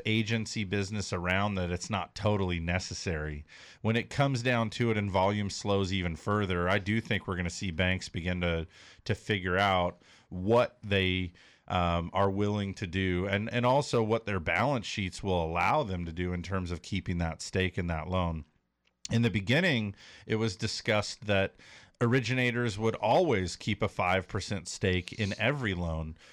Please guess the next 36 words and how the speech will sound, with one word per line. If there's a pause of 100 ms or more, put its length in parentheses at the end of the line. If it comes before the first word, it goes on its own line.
(120)
which (440)
that
would
absolutely
decimate
the
entire
mortgage
industry
on
account
of, (480)
uh,
a
busy
company
that
does
ten
million
dollars
a
month (400)
doesn't
have
the
capital (260)
to
keep
stake
in
that.
You
know,
if
it's